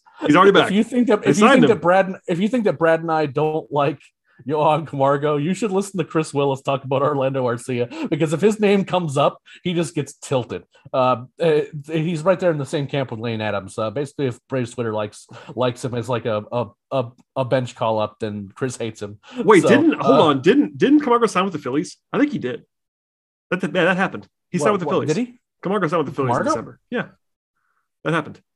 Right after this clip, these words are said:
Speaker 2: See, I thought they, I thought they tendered him a contract. I might, I might have missed that. Okay, never mind. Uh, so your, your, your
Speaker 1: My
Speaker 2: If that's, if
Speaker 1: outrage
Speaker 2: that's
Speaker 1: was correct. Yeah, I looked it up.
Speaker 2: Okay.
Speaker 1: Yeah, he signed, he signed with the Phillies, like, like, the day before the lockout. So we're good. We're safe.
Speaker 2: Okay, okay.
Speaker 1: We're safe on that.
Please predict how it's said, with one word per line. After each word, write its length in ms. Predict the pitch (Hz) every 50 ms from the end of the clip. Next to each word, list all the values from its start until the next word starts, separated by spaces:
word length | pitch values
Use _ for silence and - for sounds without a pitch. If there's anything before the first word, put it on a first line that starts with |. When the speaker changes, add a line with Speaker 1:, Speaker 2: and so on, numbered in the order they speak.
| _ _ _ _ _ _ _ - - - _ _ _ _ _
Speaker 2:
See, 160 | - - 220
I 40 | 262
thought 180 | - 320 226
they, 180 | 202 170 160 160 160 147 -
I 80 | 208
thought 120 | 220 254 170
they 80 | 151
tendered 220 | 127 - 147 143 139
him 80 | 143
a 60 | 139 -
contract. 280 | 170 160 143 110 104
I 60 | 131
might, 300 | 143 139 135 131 131 120 131
I 80 | 139
might 120 | 165 165 160
have 60 | 151
missed 140 | 156 139 -
that. 140 | 113 95 - _ - - - 180
Okay, 160 | 190 185 214
never 200 | 190 202 190 190
mind. 260 | 170 151 143 135 131 - -
Uh, 180 | 147 147 147 143
so 180 | - - 165 147
your, 260 | 143 156 160 147 143
your, 280 | 156 156 156 151 139 120
your 320 | 143 160 151 143 143 139 123 _ _ _ _ _ _ _ _ _ - -
Speaker 1:
My 140 | 143 139 143
Speaker 2:
If 40 | 139
that's, 20 |
if 120 | 143 147
Speaker 1:
outrage 200 | 160 160 156 151
Speaker 2:
that's 160 | 139 - 135 123
Speaker 1:
was 80 | -
correct. 280 | - 151 127 113 - _ _ _ - - -
Yeah, 160 | 160 170 160 151
I 40 |
looked 160 | 147 170 160 165
it 80 | 151
up. 120 | 139 113 -
Speaker 2:
Okay. 140 | - - 147
Speaker 1:
Yeah, 180 | 135 110 - - -
he 60 | 151
signed, 220 | 147 - 185 190 180
he 80 | 165
signed 160 | 175 202 202
with 60 | 165 160
the 60 | 185
Phillies, 120 | 170 151
like, 120 | 156 147 156
like, 160 | 160 147 147
the 80 | 147
day 80 | 127 147
before 200 | 143 127 139 131
the 60 | 123
lockout. 300 | 117 110 - - - _ _ _ -
So 260 | - 147 131 117 - -
we're 120 | 151 147
good. 220 | 147 147 123 - - -
We're 80 | - 151
safe. 240 | 156 - 180 143 -
Speaker 2:
Okay, 140 | 113 104 - -
okay. 180 | 120 123 -
Speaker 1:
We're 40 | 160
safe 220 | - 208 208 196 185
on 120 | 170 151
that. 200 | 143 117 -